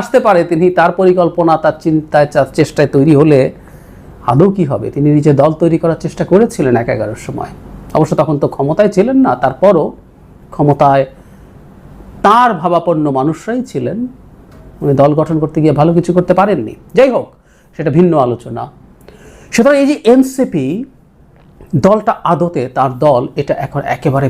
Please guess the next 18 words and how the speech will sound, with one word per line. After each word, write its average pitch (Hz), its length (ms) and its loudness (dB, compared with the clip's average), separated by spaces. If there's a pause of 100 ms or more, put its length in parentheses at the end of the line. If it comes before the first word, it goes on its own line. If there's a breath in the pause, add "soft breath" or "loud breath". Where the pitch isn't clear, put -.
প্রকাশ্য 190 340 0
এবং 220 80 2 (500)
সর্বশেষ 240 460 0 (160)
যে 147 160 -8
পরিস্থিতি 139 460 -8
তৈরি 139 260 0
হলো, 185 160 0 (680 loud breath)
তাতে 151 180 0 (140)
এটা - 120 -4 (240)
আরও 151 140 4 (100)
ক্লিয়ার 117 320 -4
হয়ে - 200 -8
গেছে, - 240 -12 (800)
একদম - 420 -4 (140)
পরিষ্কার - 440 -16
হয়ে - 200 -14
গেছে। - 220 -18 (1900)
জানি 226 140 4